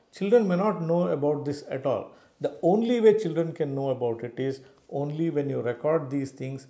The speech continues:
and preserve this in this particular file. Make sure you maintain all the details in this particular file. You may think that if one person passes away, the other spouse will exist. Yes,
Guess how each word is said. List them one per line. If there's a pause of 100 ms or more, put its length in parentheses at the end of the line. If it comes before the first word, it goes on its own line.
and
preserve
this
in
this
particular
file. (440)
Make
sure (100)
you
maintain
all
the
details (260)
in
this
particular
file. (500)
You
may
think
that (640)
if
one
person
passes
away,
the
other
spouse
will
exist. (400)
Yes,